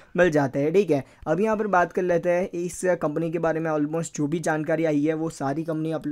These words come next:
मतलब सारी ही कंपनी की जानकारी बता दी है। एक और यहाँ पर से टाटा ग्रुप की तरफ से आईपीओ आ रहा है,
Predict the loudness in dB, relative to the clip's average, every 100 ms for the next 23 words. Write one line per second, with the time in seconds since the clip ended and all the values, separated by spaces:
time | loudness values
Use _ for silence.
0 | -4 -4 -4 -4 -6 -4 -4 -4 -6 -4
1 | -4 -4 -2 -4 -4 -2 -2 -2 -2 -2
2 | 2 2 0 -4 -6 -6 -2 4 6 6
3 | 2 0 0 -2 0 -2 0 0 0 0
4 | 0 -2 -4 -4 -2 -2 -4 -6 -6 -4
5 | -4 -2 -2 0 0 0 0